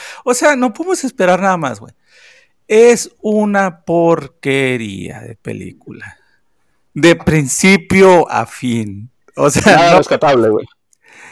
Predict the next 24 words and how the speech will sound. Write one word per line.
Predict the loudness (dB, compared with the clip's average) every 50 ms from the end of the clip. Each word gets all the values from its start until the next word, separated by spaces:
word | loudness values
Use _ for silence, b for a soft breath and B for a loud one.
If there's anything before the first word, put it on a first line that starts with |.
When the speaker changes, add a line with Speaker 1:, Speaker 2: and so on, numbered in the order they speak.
| b b b b b b b _ _
Speaker 1:
Ah, | 2 4 6 6 6 6 6 6 4 4 4
no. | 4 2 2 0 B B B B B B B B B B B B B _ -6
No, | 0 4 4 4 4 2
no, | 0 0 -2 -2
no, | -4 -8 -10
no, | -12 -14 -14
no. | -14 -12 -10 -10 -10 -10 -8
Eh, | -8 -10 -10 -10 -14 -20 -20 _ _ _ _ 0
de | 2 4
verdad, | 4 4 4 4 4 4 4 2 0
por | 2 4 4
eso | 4 4 2
te | -2 0
digo, | 2 4
güey, | 4 2 2
trato | 2 0 0 0 0 -2
de, | 0 -2 -2 -6
de | -8 -10 -10 -12 -14 -14
mi | -12 -10 -10
cerebro | -8 -6 -6 -4 -4 -2 -2 -2 -2 -2 -4 -4 -4 -4
nada | -4 -4 -4 -4
más | -4 -6 -6 -4
borrarlo, | -2 -2 0 2 4 4 4 2 0 -2 -6 -8
güey. | -8 -10 -12 -14 -16